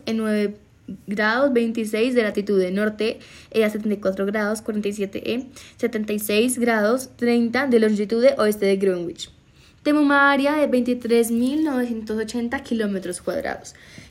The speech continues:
que en términos de extensión o semejante a Sardena, faz parte região do Caribe colombiano, junto con los departamentos de Sucre, Cesar Mag-, Magdalena, San Andrés y Providencia, Bolívar, Atlántico y Guajira.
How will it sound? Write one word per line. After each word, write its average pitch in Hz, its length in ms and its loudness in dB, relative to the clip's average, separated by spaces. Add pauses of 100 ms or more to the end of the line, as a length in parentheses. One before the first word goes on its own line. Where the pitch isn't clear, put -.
que 269 160 2
en 262 180 0
términos 269 600 2
de 240 220 4
extensión 233 760 0
o 240 60 -2
semejante 233 680 -2
a 214 80 -2
Sardena, 233 540 0 (240)
faz 247 180 0
parte 226 320 0
região 208 460 -2
do 220 100 0
Caribe 208 360 0
colombiano, 180 500 -4 (220)
junto 247 280 0
con 226 120 -2
los 214 100 -2
departamentos 208 580 -2
de 185 120 0
Sucre, 233 420 0
Cesar 208 300 -2
Mag-, 185 180 -4 (220)
Magdalena, 196 680 -2
San 208 220 -4
Andrés 190 260 -2
y 185 60 -2
Providencia, 208 760 -2 (400)
Bolívar, 240 500 4
Atlántico 240 600 -2
y 202 80 2
Guajira. 175 340 -2